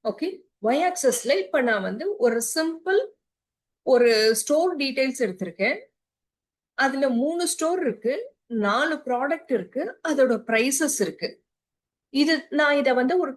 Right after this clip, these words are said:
கிளஸ்டர்ட் காலம் சார்ட் எடுத்திருக்கேன். So நான் யூஸ் பண்ணிருக்கிறது எல்லாமே சிங்கிள் சார்ட் யூஸ் பண்ணி தான் நான் உங்களுக்கு சொல்லி கொடுத்திருக்கேன். So நீங்க ப்ரீவியஸ் சார்ட்ஸ் பாத்தீங்கன்னாலும் உங்களுக்கு வந்து யூஸ்ஃபுல்லா இருக்கும்.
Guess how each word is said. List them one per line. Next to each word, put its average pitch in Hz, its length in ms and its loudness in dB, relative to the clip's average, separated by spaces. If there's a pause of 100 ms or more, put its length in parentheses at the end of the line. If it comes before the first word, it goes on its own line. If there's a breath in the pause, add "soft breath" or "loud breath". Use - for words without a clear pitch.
கிளஸ்டர்ட் 359 600 4
காலம் 226 340 4
சார்ட் 190 280 -4
எடுத்திருக்கேன். 175 440 -4 (920)
So 370 200 6
நான் 277 200 8
யூஸ் 359 260 6
பண்ணிருக்கிறது 294 560 6
எல்லாமே 240 440 2 (180)
சிங்கிள் 294 360 4
சார்ட் 285 340 2
யூஸ் 254 200 4
பண்ணி 226 240 4
தான் 254 120 2
நான் 240 120 2
உங்களுக்கு 175 260 -6
சொல்லி 190 240 0
கொடுத்திருக்கேன். 190 520 -6 (440)
So - 80 -4 (120)
நீங்க 285 160 2 (100)
ப்ரீவியஸ் 370 440 0
சார்ட்ஸ் 254 380 2
பாத்தீங்கன்னாலும் 226 840 2
உங்களுக்கு 247 380 -2
வந்து 294 220 -4
யூஸ்ஃபுல்லா 240 500 2
இருக்கும். - 200 -20